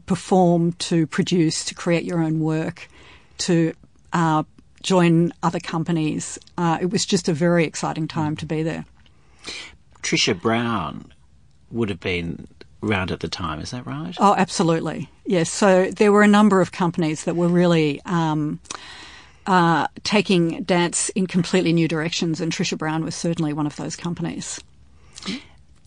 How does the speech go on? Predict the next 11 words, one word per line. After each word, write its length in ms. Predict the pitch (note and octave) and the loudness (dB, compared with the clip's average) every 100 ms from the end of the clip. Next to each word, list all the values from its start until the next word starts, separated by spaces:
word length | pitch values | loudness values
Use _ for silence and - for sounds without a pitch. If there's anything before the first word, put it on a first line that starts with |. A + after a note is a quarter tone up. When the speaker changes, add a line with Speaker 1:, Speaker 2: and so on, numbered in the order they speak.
| - | -8
Speaker 2:
Amazing. 520 | B2+ C3 D#3+ E3+ D#2+ | -4 -4 -6 -6 -4
So 420 | - C#3+ C#3+ C#3 - - - _ - | 0 4 4 4 -2 -14 -20 _ -2
came 180 | D#3 | 2
back 160 | C#3+ C3 | 2 2
to 80 | - | 2
Melbourne? 560 | B2 B2+ D#3 F#3+ G#3+ E3+ - - - - | 2 2 0 -4 -6 -8 -14 -18 -18 -6
Speaker 1:
Um, 480 | - F#3+ G3+ F#3+ G3 G3+ | 2 6 8 8 4 4
oh, 220 | F#3+ E3+ | 4 4
many 300 | - G3 G3+ | 2 2 4
years 220 | F3 E3 D#3+ | 4 4 2
later. 480 | E3 F#3+ D#3+ C4 | 0 0 -2 -4